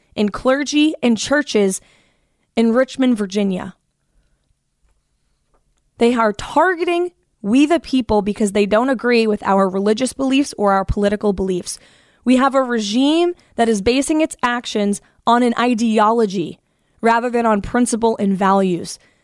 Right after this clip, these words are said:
And that is a dictatorship. So those are some fun facts for you to use when your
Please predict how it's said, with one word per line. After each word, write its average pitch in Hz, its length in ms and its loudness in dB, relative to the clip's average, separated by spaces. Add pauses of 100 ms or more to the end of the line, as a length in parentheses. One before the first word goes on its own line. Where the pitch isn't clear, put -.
(160)
And 226 280 2
that 311 400 2 (300)
is 247 400 2 (180)
a 226 140 2
dictatorship. - 1600 -4 (2000)
So 269 160 0
those 349 240 2
are 427 80 2
some 440 240 0
fun 359 260 0
facts - 640 -4
for 269 200 0
you 269 140 4
to 269 80 4
use 262 380 2
when 226 140 0
your 220 320 0